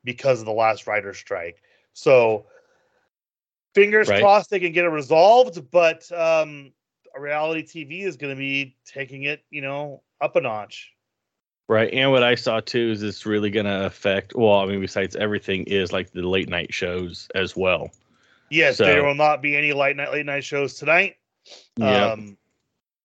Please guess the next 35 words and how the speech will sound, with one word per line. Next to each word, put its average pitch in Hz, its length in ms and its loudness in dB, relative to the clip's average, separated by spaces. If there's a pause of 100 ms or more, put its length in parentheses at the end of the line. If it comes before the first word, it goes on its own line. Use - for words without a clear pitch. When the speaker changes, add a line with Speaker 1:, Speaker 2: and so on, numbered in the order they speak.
(200)
Speaker 1:
uh, 120 240 -2
May 131 160 0
third. 185 440 4 (560)
Uh, 113 800 -4
and, 135 460 -2 (160)
uh, 135 240 2
Jay 156 240 2
Leno, 175 400 4
I 139 100 6
think 139 180 -4
he 156 120 -10
came, 170 280 -2
he 151 140 -8
came 202 340 -2
back 151 340 2
after, 143 360 -2
I 123 140 -2
think, 139 500 -10
like, 123 240 -2 (460)
two 165 260 -8
months, 160 400 -4
I 170 80 2
think 170 260 -8
he 185 80 -10
s-, - 120 -14
they 165 220 -4
said. 180 420 0 (520)
And 143 300 0
they 156 120 2
were, 170 120 8
like, 151 240 4
really 147 280 -2
against 135 460 -6
him 135 220 -10
because, 123 640 -8